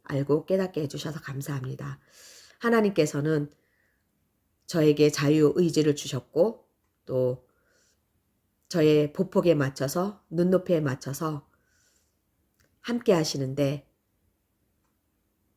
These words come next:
저는, 어, 자녀들에 대해서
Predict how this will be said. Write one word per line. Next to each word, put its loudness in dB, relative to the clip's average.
저는, 0
어, -4
자녀들에 2
대해서 -2